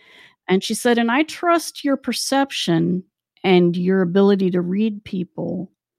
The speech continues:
well enough to tell when someone is telling you their true experience. It doesn't matter if you weren't there and you didn't experience it, they did,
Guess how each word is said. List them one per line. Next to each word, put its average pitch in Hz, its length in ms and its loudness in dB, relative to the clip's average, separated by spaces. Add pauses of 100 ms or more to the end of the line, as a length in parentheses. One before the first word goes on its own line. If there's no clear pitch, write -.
(840)
well 226 300 4
enough 175 720 2 (180)
to 226 120 -4
tell 220 540 0
when 185 260 -2
someone 208 840 -4
is 196 180 -6
telling 214 380 -2
you 185 140 -2
their 175 160 -4
true 214 300 -4
experience. - 920 -8 (440)
It 269 120 0
doesn't 403 380 0
matter 285 640 4 (360)
if 202 580 -2 (100)
you 208 220 0
weren't 220 320 -2
there 196 440 0 (800)
and 180 400 0
you 185 80 -4
didn't 185 280 0
experience 208 640 -4
it, 190 160 -8
they 202 400 0
did, 208 440 -2